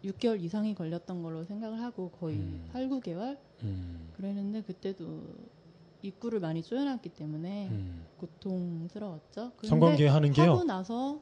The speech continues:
Speaker 1: 한 열 번 정도 하고 나니까 그
Speaker 2: 음.
Speaker 1: 후에 열 번 정도 하고 나니까
Speaker 2: 음.
Speaker 1: 하기 전이랑 똑같은 거예요.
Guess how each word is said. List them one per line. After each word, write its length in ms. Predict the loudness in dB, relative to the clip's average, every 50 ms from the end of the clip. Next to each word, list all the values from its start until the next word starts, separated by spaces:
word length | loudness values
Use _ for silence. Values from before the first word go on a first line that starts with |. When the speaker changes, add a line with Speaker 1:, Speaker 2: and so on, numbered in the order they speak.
| -10 -8
Speaker 1:
한 520 | -6 -4 -2 -2 -2 -2 -2 -4 -4 -6 -10 -12 -8 -4
열 180 | -4 -4 -2 -2
번 180 | -2 0 0
정도 280 | -2 -2 -4 -4 -4 -4
하고 240 | -4 -6 -4 -4 -4
나니까 500 | -2 -2 -4 -6 -6 -8 -8 -6 -6 -6
그 100 | -6 -4 -4
Speaker 2:
음. 40 | -2 -2
Speaker 1:
후에 140 | -2 -2 -4
열 80 | -4 -6
번 220 | -6 -6 -4 -4
정도 220 | -4 -4 -6 -6 -6
하고 180 | -6 -4 -4 -4
나니까 380 | -4 -4 -4 -6 -6 -6 -4 -2
Speaker 2:
음. 160 | 0 0 0
Speaker 1:
하기 200 | 0 0 -2 -2
전이랑 380 | -2 -2 -4 -4 -4 -6 -8 -8
똑같은 500 | -10 -10 -8 -6 -6 -6 -2 0 2 2
거예요. 640 | 2 0 -2 -4 -4 -4 -4 -4 -4 -4 -4 -6 -6